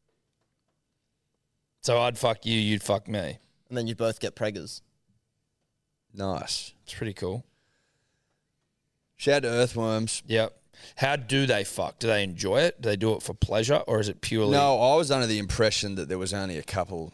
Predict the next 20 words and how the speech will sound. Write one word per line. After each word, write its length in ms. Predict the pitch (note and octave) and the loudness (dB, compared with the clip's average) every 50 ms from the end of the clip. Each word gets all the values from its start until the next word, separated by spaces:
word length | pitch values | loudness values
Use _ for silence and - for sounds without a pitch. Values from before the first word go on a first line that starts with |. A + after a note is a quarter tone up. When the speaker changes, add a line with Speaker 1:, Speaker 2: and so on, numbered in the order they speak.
| _ - | _ -10
Speaker 1:
Well, 60 | A#2 | -4
'cause 140 | A2 C#3 B2+ | -2 -2 -2
do-, 200 | G#2+ - C#3 D3+ | 0 0 -2 -2
dolphins 540 | - C#3 A#2+ C3 C3+ D#3+ C#3 C#3+ C3+ A#2+ - | -2 -2 -2 0 0 0 0 -2 -4 -4 -2
fuck 220 | - - A2 G#2 - | 0 0 0 0 0
for 100 | G#2+ G2 | -4 -4
pleasure. 300 | - B2+ B2+ A#2 A2 G2+ | 0 0 0 0 0 -2
I'm 60 | G2+ | -4
just 120 | G#2 - | -2 0
saying 180 | - B2 A2+ G#2+ | 2 2 2 2
if 40 | F#2 | 2
they're, 160 | A2 G#2+ G2+ | 0 0 0
if 160 | F2+ F2 - | 0 -2 -2
they're 120 | - A2 | -2 -2
a 60 | G#2 G#2 | -2 0
dolphin 320 | A2 G#2+ A2 A2+ A#2 A2 | 0 2 2 2 0 -2
Speaker 3:
Yeah. 40 | G#2+ | -4
Speaker 1:
of 60 | F#2+ | -4
the 60 | - | -4
soil. 500 | - - - A2 A2+ A2 F#2+ G2 A2 - | -4 -4 -2 0 0 0 0 -2 -6 -10